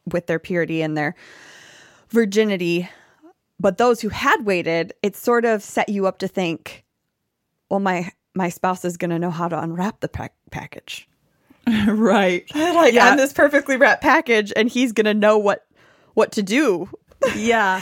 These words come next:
Speaker 1: <laughs> Like, he's, he's also a virgin, and he's just gonna <laughs> automatically know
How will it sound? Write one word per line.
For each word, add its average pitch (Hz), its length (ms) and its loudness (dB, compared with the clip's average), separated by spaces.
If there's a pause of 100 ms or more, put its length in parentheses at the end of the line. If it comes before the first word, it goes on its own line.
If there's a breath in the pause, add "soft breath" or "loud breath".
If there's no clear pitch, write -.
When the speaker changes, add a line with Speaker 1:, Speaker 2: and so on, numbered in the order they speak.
Speaker 1:
<laughs> - 100 -14
Like, 247 160 6
he's, 320 280 0
he's 302 200 2
also 330 340 4
a - 40 0
virgin, 254 640 4
and 247 120 2
he's 311 240 2
just 311 220 0
gonna 302 140 2 (180)
<laughs> - 80 -2
automatically 302 680 2
know 269 400 2